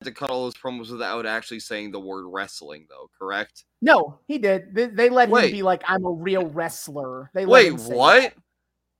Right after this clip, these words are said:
Speaker 1: I thought
Speaker 2: They used,
Speaker 1: at this
Speaker 2: they
Speaker 1: point, the
Speaker 2: o-, they let, they let,
Speaker 1: moratorium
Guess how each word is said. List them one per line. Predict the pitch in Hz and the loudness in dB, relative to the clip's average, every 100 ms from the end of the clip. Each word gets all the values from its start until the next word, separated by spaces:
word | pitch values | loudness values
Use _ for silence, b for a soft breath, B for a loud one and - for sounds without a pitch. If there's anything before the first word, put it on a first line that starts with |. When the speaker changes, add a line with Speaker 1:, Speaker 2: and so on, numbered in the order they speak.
| _ | _
Speaker 1:
I | 202 233 | 2 4
thought | 285 277 | 6 6
Speaker 2:
They | 233 | 6
used, | 240 294 208 | 4 0 -2
Speaker 1:
at | 220 | -6
this | 247 226 | -10 -10
Speaker 2:
they | 254 | -8
Speaker 1:
point, | 247 262 285 | 6 8 8
the | 294 | 6
Speaker 2:
o-, | 294 | 6
they | 269 285 | 8 8
let, | 302 311 285 190 | 10 8 6 6
they | 277 | 6
let, | 311 285 254 | 8 4 4
Speaker 1:
moratorium | 220 | -2